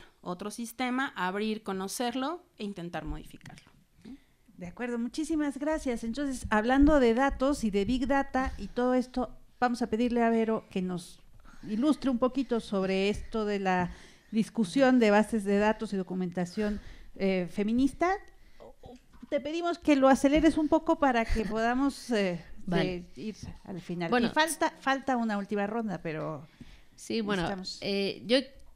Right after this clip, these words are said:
Speaker 3: quiero hablarles del, de, del hack feminismo desde la perspectiva del poder que
Speaker 2: Sí, sí.
Speaker 3: tiene la información. Eh, y para entender esto,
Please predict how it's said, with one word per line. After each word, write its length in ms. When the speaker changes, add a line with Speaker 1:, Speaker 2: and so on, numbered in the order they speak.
Speaker 3:
quiero 260
hablarles 480
del, 240
de, 300
del 340
hack 240
feminismo 480
desde 240
la 320
perspectiva 460
del 160
poder 420
que 80
Speaker 2:
Sí, 160
sí. 80
Speaker 3:
tiene 220
la 80
información. 600
Eh, 380
y 140
para 160
entender 320
esto, 340